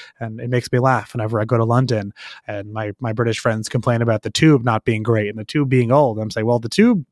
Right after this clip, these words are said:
tube's great compared to, compared to D C or compared to New York where I grew up." So I think investment is not only about fixing those existing problems, about rebuilding the bridges that have broken,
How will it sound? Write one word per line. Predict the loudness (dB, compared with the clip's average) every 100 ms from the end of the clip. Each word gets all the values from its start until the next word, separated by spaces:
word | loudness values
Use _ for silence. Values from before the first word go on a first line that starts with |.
| _
tube's | 0 0 2
great | 2 2 2 -2
compared | 0 2 2 4
to, | 4 2 0
compared | -2 -2 -2
to |
D | -6 0 0
C | 4 6 6
or |
compared | 2 2 2 2
to |
New | 2
York | 4 4 2
where |
I | 2
grew | 2 0
up." | -2 -4 -12 -16 -16 -18 -6
So | 0 2 2 0
I | 0
think | 2 0
investment | 0 2 2 2 2 2 0
is | -2 2
not | 2 4
only | 4 2 0 -2 -4 -6
about | -6 -8
fixing | -2 0 0 -2 -2
those | -2 -2
existing | -4 -4 -4 -8 -10
problems, | -8 -8 -10 -10 -6
about | -6 -6 -10 _ _
rebuilding | -4 4 4 6 4 4 0 -2
the | -2
bridges | -2 -2 -4 -4
that | -4
have | 0 2 2
broken, | 2 0 0 -4